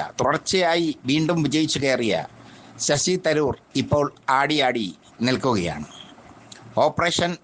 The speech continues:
സിന്ദൂറിന് ശേഷം കേന്ദ്ര സർക്കാരിനെയും മോദിയെയും പുകഴ്ത്തിക്കൊണ്ട് ശശി തരൂർ നിരന്തരം പ്രസ്താവനകൾ ഇറക്കുന്നു. രാജ്യസ്നേഹം കൊണ്ടാണ്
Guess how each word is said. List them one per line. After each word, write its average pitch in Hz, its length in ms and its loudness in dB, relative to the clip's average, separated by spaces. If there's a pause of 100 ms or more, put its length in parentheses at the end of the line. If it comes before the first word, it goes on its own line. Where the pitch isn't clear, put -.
(140)
സിന്ദൂറിന് 165 480 2 (100)
ശേഷം 127 300 0 (680)
കേന്ദ്ര 156 260 2 (100)
സർക്കാരിനെയും 160 680 0 (120)
മോദിയെയും 151 540 0
പുകഴ്ത്തിക്കൊണ്ട് 135 640 0 (640)
ശശി 156 380 0
തരൂർ 147 280 2 (260)
നിരന്തരം 147 580 2 (120)
പ്രസ്താവനകൾ 127 680 0 (340)
ഇറക്കുന്നു. 82 400 -2 (840)
രാജ്യസ്നേഹം 170 680 0
കൊണ്ടാണ് 165 380 0